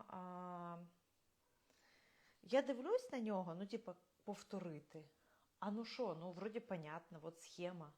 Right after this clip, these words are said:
треба буде, використаю. Щас чихну. Вибачте.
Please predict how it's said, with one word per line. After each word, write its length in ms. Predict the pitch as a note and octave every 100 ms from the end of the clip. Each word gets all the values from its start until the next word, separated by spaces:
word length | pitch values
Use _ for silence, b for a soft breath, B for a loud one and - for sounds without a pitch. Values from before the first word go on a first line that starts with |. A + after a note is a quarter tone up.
| -
треба 300 | F#3+ B3+ D4
буде, 240 | F#3 E3+
використаю. 680 | D3+ F3 F3 D#3 D#3 - E3 - B B B
Щас 200 | - E3+
чихну. 300 | - - E4+ E4+ _ B B B B B B B B B _ _ - - - - - - - - - - - - - - - - _ _ - - - - - - - D4 D4 B3+ A3 G#3 G#3+ - - -
Вибачте. 560 | F#3+ F3 F#3+ - -